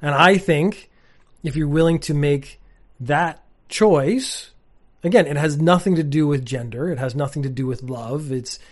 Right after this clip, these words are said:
it's all legal. And so since law does not care if you're a man or a woman or anything in between, therefore same-sex marriage is, is, is very obvious. Of course it's okay.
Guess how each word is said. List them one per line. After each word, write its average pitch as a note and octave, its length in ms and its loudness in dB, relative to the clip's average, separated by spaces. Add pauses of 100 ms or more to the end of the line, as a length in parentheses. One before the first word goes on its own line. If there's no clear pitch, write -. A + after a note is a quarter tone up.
(120)
it's D3 140 -10
all D#3 240 0
legal. B3 480 2 (640)
And C#3+ 100 -4
so D#3+ 80 -2
since C#3+ 340 0
law F3+ 680 6
does C#3+ 200 -6
not D3+ 280 -2
care F#3 360 4
if C3 140 -2
you're C3+ 200 -2
a C3+ 60 -2
man C3+ 220 -2
or C3+ 100 -2
a C3 60 -2
woman C3+ 300 -2
or B2+ 120 -2
anything C3 300 -4
in B2+ 100 -6
between, B2+ 500 -6 (1400)
therefore C3+ 320 -4
same-sex C#3+ 400 -4
marriage D3+ 280 0
is, C#3+ 140 -4
is, D#3+ 220 -6
is E3 180 -6
very D#3 200 -2
obvious. A3+ 400 -6
Of - 80 -20
course C#4 240 -4
it's D3+ 140 -10
okay. D3+ 280 -16